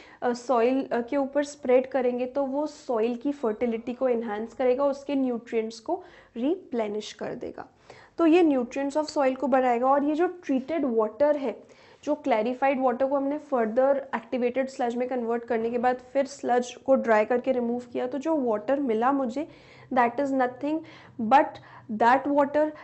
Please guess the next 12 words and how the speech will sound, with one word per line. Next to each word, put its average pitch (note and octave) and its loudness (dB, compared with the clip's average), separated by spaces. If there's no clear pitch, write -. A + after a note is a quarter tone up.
which B3 -6
has A#3 -2
now G#3+ 0
been G#3 -2
treated। D#4+ 4
अब A#3 -2
ये B3 2
वेस्ट A3+ 0
वाटर G#3+ -2
नहीं G3+ -6
कहलाएगा, C#4+ 2
और D4+ -2